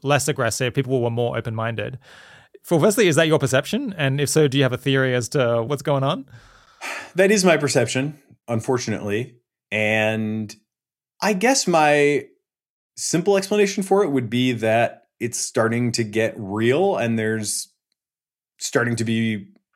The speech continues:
Speaker 2: actual government interest. And, you know, you, when you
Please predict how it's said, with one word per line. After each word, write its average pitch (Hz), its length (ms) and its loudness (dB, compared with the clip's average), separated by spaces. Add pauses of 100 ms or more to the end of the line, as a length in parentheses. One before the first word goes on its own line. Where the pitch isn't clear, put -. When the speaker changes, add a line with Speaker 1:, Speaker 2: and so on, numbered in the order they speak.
(160)
Speaker 2:
actual 117 320 0
government 113 420 0
interest. 156 720 0
And, 98 640 -2
you 107 60 -6
know, 90 200 -8
you, 87 140 -12
when 98 120 -8
you 95 200 -6